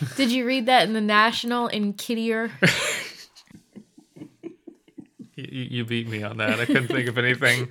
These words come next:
Speaker 1: <laughs>
Speaker 2: I was trying to put meow in there and it wouldn't work. <laughs> Oh, well. This was the longest cold open we've done so far.
Speaker 1: Yeah, and you ruined it by making it about cats.
Speaker 2: <laughs>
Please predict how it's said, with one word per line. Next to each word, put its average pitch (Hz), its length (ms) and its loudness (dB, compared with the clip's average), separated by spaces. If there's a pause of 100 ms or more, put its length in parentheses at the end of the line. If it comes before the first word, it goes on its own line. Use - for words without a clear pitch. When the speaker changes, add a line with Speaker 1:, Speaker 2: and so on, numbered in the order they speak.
(140)
Speaker 1:
<laughs> - 140 -2
Speaker 2:
I - 40 2
was 143 140 6
trying 156 160 6
to 135 60 0
put 131 140 0
meow 117 360 4
in 117 120 2
there 110 160 4
and 110 100 4
it 107 60 -4
wouldn't 113 220 -2
work. 120 400 0
<laughs> - 40 2 (1500)
Oh, 127 380 4
well. 127 420 4 (240)
This 196 200 4
was 156 200 4
the 120 100 2
longest 107 480 2
cold 107 260 -2
open 110 240 -2
we've 104 200 -4
done 107 200 0
so 110 160 -4
far. 120 220 0
Speaker 1:
Yeah, 320 340 6
and 254 180 4
you 294 120 4
ruined 294 400 2
it 180 100 -2
by 214 140 0
making 254 340 -2
it 269 80 0
about 254 260 0
cats. - 920 -2 (240)
Speaker 2:
<laughs> - 40 -20